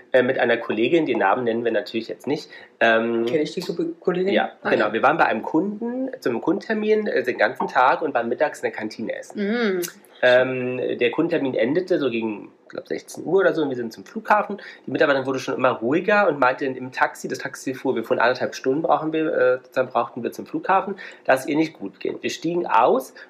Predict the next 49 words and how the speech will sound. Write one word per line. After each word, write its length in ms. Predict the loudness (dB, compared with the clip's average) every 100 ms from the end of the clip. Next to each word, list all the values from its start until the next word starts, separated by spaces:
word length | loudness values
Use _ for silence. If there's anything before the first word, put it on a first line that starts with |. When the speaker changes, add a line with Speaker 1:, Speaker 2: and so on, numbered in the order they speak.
| _
Speaker 1:
am 200 | 2 2
Flughafen, 340 | 2 -2 0 -2
sie 140 | -4
rannte 400 | 0 0 2 -2
zum 220 | -4 -6 -2
Klo 180 | 0
und 80 | 2
war 140 | 4 4
sehr 120 | 4
lange 320 | 2 0 -2
auf 80 | -2
dem 120 | -8
Klo 160 | -6 -6
verschwunden 460 | -4 -4 0 2
und 80 | 2
meinte 220 | 2 2
dann, 140 | 0 0
sie 100 | -4
musste 280 | -8 -8 -12
brechen. 380 | -10 -12 -12
Alles 260 | -4 -2 -2
Speaker 3:
Ach, 60 | -2
du 80 |
Speaker 1:
gut, 120 | -2 4
mal 80 | 4
Speaker 3:
Scheiße. 120 | 4
Speaker 1:
jetzt 160 | -2
geht. 220 | -8 -8 -8 -20 -20 _
Wir 100 | -2
stellen 300 | 4 4 4
uns 100 | 2
an 80 | 2
der 140 | 2
Speaker 3:
Mhm. 40 | 2
Speaker 1:
Sicherheitskontrolle 760 | 0 -2 2 0 2 2 2
an, 160 | 0 -4
die 100 | -8
sehr, 300 | 2 2 4
sehr 160 | 0
voll 320 | 2 2 4
war. 240 | 4 2 2
Ich 160 | -4
gehe 100 | -4
durch, 460 | -2 0 2 2 -4 -16 -20
sie 240 | _ -10 2
war 180 | 4 4
sozusagen 540 | 0 -6 0 2 2
hinter 320 | -2 -2 -2
mir, 320 | -2 -2 -4